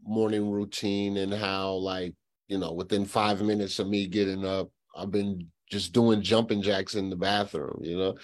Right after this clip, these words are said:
And one thing I love about, you know, having A J as, as, as a friend, right, is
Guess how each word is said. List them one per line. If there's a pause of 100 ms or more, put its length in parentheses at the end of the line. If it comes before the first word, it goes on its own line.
(460)
And (680)
one
thing
I
love
about, (100)
you
know,
having
A
J
as,
as,
as
a
friend, (340)
right,
is